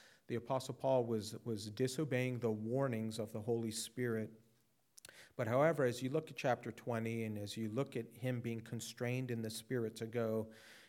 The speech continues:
it is clear that the Apostle Paul is not obeying, but he is actually resolved to follow through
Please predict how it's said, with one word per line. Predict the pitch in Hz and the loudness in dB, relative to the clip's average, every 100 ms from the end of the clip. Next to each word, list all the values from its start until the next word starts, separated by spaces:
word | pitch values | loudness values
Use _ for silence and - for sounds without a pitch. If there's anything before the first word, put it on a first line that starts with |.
| - | -2
it | 143 | 0
is | 156 - | 0 -2
clear | - 151 143 117 | -4 0 2 2
that | 110 | -2
the | 127 | -2
Apostle | 120 165 156 151 | -4 -4 -4 -6
Paul | - 151 | -4 0
is | 120 - | 0 0
not | 117 113 | -2 -2
obeying, | 117 104 117 120 107 104 104 | -4 -2 -2 -2 -4 -6 -6
but | 107 | -6
he | 131 | -2
is | 143 131 | -2 -2
actually | 127 - 135 120 110 107 | -4 -4 -6 -4 -4 -6
resolved | 110 107 120 113 120 113 - | -8 -6 0 2 2 0 -6
to | 107 | -10
follow | - 131 151 143 | -2 0 2 0
through | - 117 123 120 107 104 | -2 -6 -2 0 0 -4